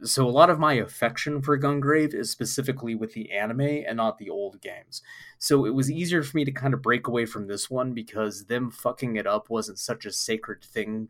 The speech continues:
to me that it was, like, breaking my heart. But they definitely still fucked it up.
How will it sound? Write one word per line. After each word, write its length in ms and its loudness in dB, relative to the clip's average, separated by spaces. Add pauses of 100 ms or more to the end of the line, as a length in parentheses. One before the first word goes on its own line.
(120)
to 120 -8
me 160 -2
that 120 0
it 60 -4
was, 140 -8
like, 180 -10
breaking 360 -6
my 140 -8
heart. 480 -2 (800)
But 140 2
they 80 4
definitely 580 0
still 280 2
fucked 380 -4
it 60 -8
up. 280 -4